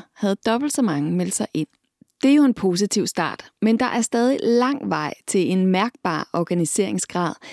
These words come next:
eftersom de er hundrede tredive tusind fastansatte hos Google.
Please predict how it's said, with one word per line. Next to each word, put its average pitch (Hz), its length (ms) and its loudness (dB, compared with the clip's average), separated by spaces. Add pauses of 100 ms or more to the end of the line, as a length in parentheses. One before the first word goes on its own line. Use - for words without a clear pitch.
(160)
eftersom 226 420 2
de 208 140 2
er 190 160 0
hundrede 254 400 2
tredive 247 560 0
tusind - 520 -4
fastansatte 170 800 -2
hos 160 180 -4
Google. 208 360 0